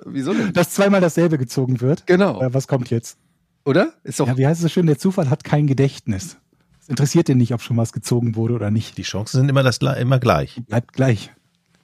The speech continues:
Speaker 1: Aber das würde doch niemals passieren in diesem Universum.
Speaker 2: Nennt sich das nicht sogar Gamblers Fallacy? Ich bin mir nicht ganz sicher,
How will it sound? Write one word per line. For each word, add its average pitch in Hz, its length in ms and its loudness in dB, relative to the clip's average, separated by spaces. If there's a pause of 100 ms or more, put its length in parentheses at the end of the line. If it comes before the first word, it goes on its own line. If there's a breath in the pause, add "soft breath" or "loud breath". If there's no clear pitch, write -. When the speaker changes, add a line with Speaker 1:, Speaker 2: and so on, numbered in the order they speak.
(300)
Speaker 1:
Aber - 120 -2
das 117 240 -6
würde 139 180 4
doch 139 140 4
niemals 143 360 2
passieren 139 400 -2
in 131 100 0
diesem 113 220 -4
Universum. 87 560 -8 (300)
Speaker 2:
Nennt 165 180 2
sich - 80 -12
das 139 160 -2
nicht 175 120 2
sogar 135 220 2
Gamblers 175 440 0
Fallacy? 190 580 -2 (420)
Ich - 60 -14
bin 151 100 4
mir 151 60 4
nicht 143 140 0
ganz - 160 0
sicher, 113 360 -6